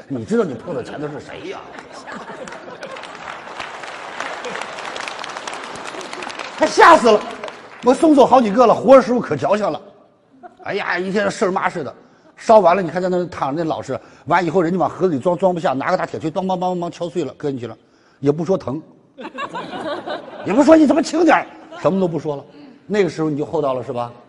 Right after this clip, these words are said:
阿弥陀佛，人还活着，多去对别人好，多去让良心好，少去计较一些身外的东西，人会活得更快乐。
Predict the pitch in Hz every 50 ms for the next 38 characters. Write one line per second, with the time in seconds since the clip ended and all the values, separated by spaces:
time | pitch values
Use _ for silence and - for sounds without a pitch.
0 | _ _ _ _ _ _ _ _ _ - - _ _ - - _ _ - 170 -
1 | _ _ _ _ 113 123 135 120 110 104 95 90 85 85 - 82 80 78 - -
2 | - - - _ _ _ _ _ _ _ _ _ _ _ 320 - _ _ _ _
3 | _ _ _ _ _ _ _ _ _ _ _ _ _ _ - 113 117 117 101 120
4 | 123 117 - - 85 87 92 92 95 - _ _ _ _ _ _ _ _ _ _
5 | _ _ _ _ _ _ _ _ _ _ _ _ - 165 160 156 151 156 - 123
6 | 101 - 123 107 87 - - 92 87 85 85 82 80 - - 76 _ _ _ _
7 | - 117 113 107 - - 113 101 92 85 78 78 85 82 85 85 - 87 78 69
8 | - _ _ _ _ _ _ _ _ _ _ _ _ - - - 85 80 76 -
9 | - 101 92 - 107 95 82 90 76 82 90 90 101 95 - - 110 104 101 98
10 | 85 78 76 82 85 80 - 69 _ _ _ _ - - _ 110 104 90 107 110
11 | 98 - - 117 95 98 95 - 107 92 80 - - 95 85 - _ _